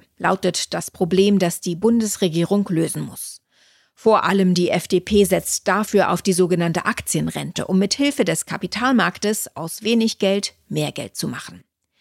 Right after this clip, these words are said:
Diese sogenannte kapitalgedeckte Säule in der gesetzlichen Rentenversicherung soll deutlich größer ausfallen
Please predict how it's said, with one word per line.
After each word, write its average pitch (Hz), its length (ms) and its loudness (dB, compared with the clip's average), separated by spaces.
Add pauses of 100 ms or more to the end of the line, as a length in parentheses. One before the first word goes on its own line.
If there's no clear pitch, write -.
(400)
Diese 196 240 2
sogenannte 226 560 2
kapitalgedeckte 208 1160 0
Säule 165 440 2
in 165 140 -2
der 160 100 -2
gesetzlichen 175 560 -2
Rentenversicherung 185 840 0
soll 175 160 0
deutlich 185 500 0
größer 190 400 2
ausfallen 170 520 -2